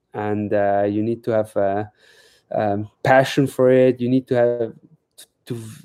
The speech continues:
I think you need to have a lot of fun for it, you know, like, if it's just work, you also won't be successful. You really need to enjoy what you do. Um, there's so many things coming together, and there's no, not one formula.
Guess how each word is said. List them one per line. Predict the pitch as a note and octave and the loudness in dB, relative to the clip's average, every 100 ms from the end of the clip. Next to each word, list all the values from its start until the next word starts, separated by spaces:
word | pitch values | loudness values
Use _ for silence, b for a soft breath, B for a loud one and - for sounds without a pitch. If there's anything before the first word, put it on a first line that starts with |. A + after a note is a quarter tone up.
| - | -8
I | A#2+ | -6
think | A2+ C3 B2 | -2 -4 -4
you | B2+ | -4
need | B2+ - | -2 0
to | |
have | A#2 | 0
a | |
lot | A#2 A#2 | 2 0
of | A2 | -2
fun | - C3+ A#2+ D3 | -2 0 2 0
for | D3+ D#3 D3 | -2 2 2
it, | D3+ D#3 | 2 0
you | A#2 | -2
know, | B2 A#2+ | -2 0
like, | G#2+ A2+ | -2 -4
if | A#2 A#2 | -6 -6
it's | A2+ | -8
just | - B2+ - A#2+ | -6 -6 -4 0
work, | A#2+ C3 - | 2 2 0
you | A#2 | 0
also | A2+ B2 C3 A#2+ - - | 0 0 -6 -10 -14 -20
won't | A#2+ A2+ B2 B2+ | -6 -2 -2 -4
be | B2 B2 | -8 -8
successful. | - - C3 B2+ - - C3 A2 | -12 -8 -2 -2 -4 -4 -2 -2
You | G#2 | -4
really | A#2+ B2+ | -4 -2
need | A#2+ B2 - | -2 -4 -2
to | B2 A#2+ b b b b - | -2 -2 b b b b -6
enjoy | A2 A2+ A#2+ B2+ | 0 4 6 6
what | B2 - | 2 -2
you | C3 | -4
do. | B2 B2 B2+ B2 A#2 | 0 2 2 0 0
Um, | - G#2 G#2 G#2 G#2 - _ _ - | -2 -2 -4 -6 -8 -12 _ _ -6
there's | A2 G#2 | -6 -6
so | - - - C#3 D3+ | -20 -20 -2 2 4
many | D3+ C#3+ | 4 2
things | - C3+ C3 B2+ - | 0 0 0 0 -4
coming | A#2+ A#2 A2 | -4 -4 -6
together, | A2+ A#2 A#2+ D3 C3 | -4 2 4 4 2
and | G#2+ | 0
there's | A2 A2 | -2 -2
no, | A#2 A#2+ B2 - - | 0 2 2 0 -10
not | A#2+ B2 A#2+ | -4 -4 0
one | A#2 B2+ B2+ | 2 2 0
formula. | - A#2 A#2 C3 C3+ C#3+ | -2 2 2 4 4 2